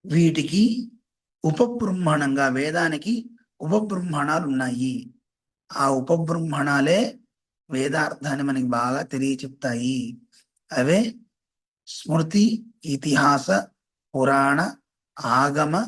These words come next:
ప్రబంధాలు అంటారు. వాటి గురించి క్రమంగా రేపు తెలుసుకుంటూ ముందుకు సాగుదాం.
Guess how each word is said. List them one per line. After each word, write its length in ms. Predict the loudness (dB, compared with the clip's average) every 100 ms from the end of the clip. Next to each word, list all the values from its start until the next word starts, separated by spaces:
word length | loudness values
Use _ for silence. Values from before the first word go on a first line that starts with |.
| -6 _ _ _ _ -2
ప్రబంధాలు 580 | 2 2 0 0 0 0
అంటారు. 300 | -2 -4 -6 _ _ _ _ _ _ _ -4
వాటి 200 | -2 0 0
గురించి 280 | 0 0 -4
క్రమంగా 440 | -2 0 2 2 0 -2 -12 _ _ _ -10 -2
రేపు 220 | -2 -2 -4
తెలుసుకుంటూ 560 | -4 -4 -2 0 2 2 0 -4 -12 _ _ 0
ముందుకు 280 | 2 2 0
సాగుదాం. 400 | 0 2 2 0